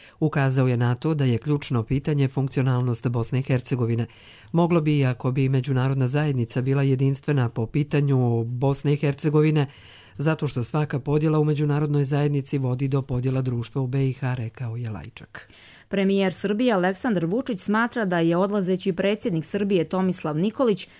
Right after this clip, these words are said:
Speaker 2: istupio emotivno kada je prije nekoliko dana poslije posjete Bratuncu rekao da se nada da će Srbija i Republika Srpska jednog dana biti isto.
Speaker 1: Vučić je naglasio da je politika Srbije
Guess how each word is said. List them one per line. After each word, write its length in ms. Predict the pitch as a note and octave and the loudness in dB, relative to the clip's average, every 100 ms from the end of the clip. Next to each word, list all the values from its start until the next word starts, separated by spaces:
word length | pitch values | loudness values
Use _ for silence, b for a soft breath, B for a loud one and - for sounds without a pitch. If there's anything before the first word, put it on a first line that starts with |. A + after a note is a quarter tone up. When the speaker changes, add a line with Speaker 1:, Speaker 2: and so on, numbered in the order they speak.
| B B | B B
Speaker 2:
istupio 640 | G#3+ - A#3+ A#3+ B3 A3+ | -2 2 0 2 2 2
emotivno 600 | - A#3 D#3+ - E3 E3 | 2 0 0 -2 0 0
kada 280 | D#3 E3+ E3+ | -2 -2 2
je 200 | F3 E3 | 2 2
prije 240 | - F3+ | 2 2
nekoliko 500 | F3+ F#3 F#3+ F3+ F#3+ | 2 0 0 -2 0
dana 380 | F3+ F#3 G#3+ G3+ | 0 2 0 -2
poslije 320 | - D3 - | -4 -8 -6
posjete 480 | D#3 F3 F3+ E3+ D3+ | -4 -4 -4 -4 -4
Bratuncu 640 | D3 F3 G#3 A#3+ G#3 G3 E3 B B B | -2 -2 -2 -2 -2 -2 -6 B B B
rekao 380 | E3 E3 A3 G#3+ | -2 -2 0 0
da 120 | G#3+ | -2
se 160 | G#3+ A3+ | -2 -2
nada 280 | A#3+ A#3+ | 0 0
da 140 | G3 E3 | -2 -4
će 220 | - D3 | -4 -8
Srbija 460 | - F#3+ G3+ B3 A#3 | -4 -2 0 0 2
i 40 | |
Republika 500 | F3 F#3 F3+ F#3 - | 0 -2 -2 -2 -4
Srpska 540 | - A3 - - A#3+ - | -4 -6 -6 -2 -2 0
jednog 420 | E3+ E3+ F#3+ G3+ | 0 0 0 0
dana 380 | F3+ F#3 F#3+ F#3 | 0 0 0 -2
biti 300 | D#3+ D3+ G3+ | -4 -2 -4
isto. 500 | - F#3 - - - - | -2 -2 -4 -8 -10 -6
Speaker 1:
Vučić 460 | D3+ C#3+ D#3 E3+ - | 2 4 4 4 2
je 80 | E3+ | 2
naglasio 600 | E3 D#3+ D#3+ - F3+ D#3+ | 4 2 0 0 -2 0
da 120 | D3 | 0
je 180 | C#3+ C#3 | 0 0
politika 680 | D3+ D3+ D3 D3+ - C#3 C#3 | 0 -2 0 -2 -2 -2 -2
Srbije 520 | - D3 D3+ F3 | -2 0 2 2